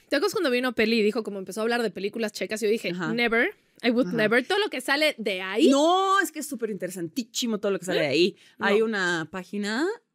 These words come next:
Speaker 2: que se
Speaker 1: Ajá.
Speaker 2: llama Eastern European Movies.
Speaker 1: Por eso, todo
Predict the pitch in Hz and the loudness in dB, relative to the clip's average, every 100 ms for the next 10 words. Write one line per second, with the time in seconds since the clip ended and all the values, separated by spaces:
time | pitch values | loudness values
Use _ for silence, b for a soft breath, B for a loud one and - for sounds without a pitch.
0 | _ - 165 - 160 160 160 160 160 - | _ -10 -8 -6 -6 -4 -6 -8 -8 -8
1 | 170 - 160 156 143 - 151 147 147 139 | -8 -8 -10 -8 -8 -8 -10 -10 -10 -2
2 | 160 302 381 - - _ _ 294 302 339 | -2 -2 -6 -16 -20 _ _ 2 4 4
3 | 370 320 330 | 2 0 2